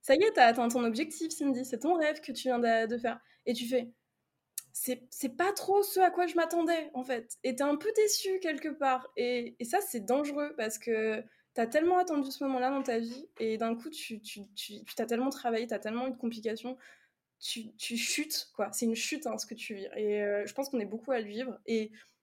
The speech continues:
peut-être pas tout de suite, peut-être des fois, c'est des <laughs> années plus tard. Euh,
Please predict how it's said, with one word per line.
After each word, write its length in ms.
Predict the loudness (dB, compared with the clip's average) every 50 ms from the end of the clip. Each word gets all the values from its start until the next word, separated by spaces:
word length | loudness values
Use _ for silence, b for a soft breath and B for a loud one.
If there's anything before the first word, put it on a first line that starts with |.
| _ _
peut-être 240 | 0 2 4 4 6
pas 120 | 4 4 2
tout 120 | 2 -2
de 40 | -8
suite, 400 | -6 -4 -2 -2 -2 -4 -6 -8 -8
peut-être 160 | -8 -6 -6
des 80 | -2 0
fois, 100 | 0 0
c'est 100 | 0 0
des 120 | -2 -2 0
<laughs> 20 |
années 180 | 2 2 0 0
plus 160 | -2 -6 -6
tard. 260 | -4 -6 -6 -6 B B B B B B B _ 0
Euh, 580 | 2 4 4 4 2 2 2 0 0 -2 -2